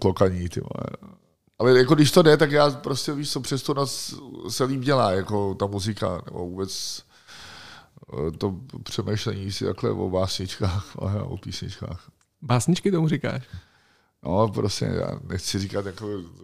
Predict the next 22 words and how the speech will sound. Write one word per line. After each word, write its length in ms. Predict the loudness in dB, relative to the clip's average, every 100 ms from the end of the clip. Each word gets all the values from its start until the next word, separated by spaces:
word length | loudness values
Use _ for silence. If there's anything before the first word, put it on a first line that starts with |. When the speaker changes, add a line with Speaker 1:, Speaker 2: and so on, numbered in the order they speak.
| -20 _
Speaker 1:
poezie, 500 | 4 6 6 6 6
ty 120 | 4
vole, 180 | 2 2
to 80 | 0
jsou 120 | -2
strašně 280 | 0 2 6
honosný 360 | 6 6 -4 -4
slova 300 | 0 0 0
na 120 | -2
ty 180 | -4 -2
naše, 280 | -2 -2
vole, 200 | -6 -6
věci. 300 | -8 -10 -12 -16 _ _ -20 -10 -6 -4 -4
Speaker 2:
<laughs> 920 | -6 -10 -20 _ _ -20 -20 -18 -4 4
A 140 | 6
mohl 240 | 8 6
bys 120 | 6 4
to 100 | 2
třeba 200 | 4 2
vydat, 300 | 2 0 0
ne? 120 | -4
Knižně, 540 | -4 -6 -4 -4 -6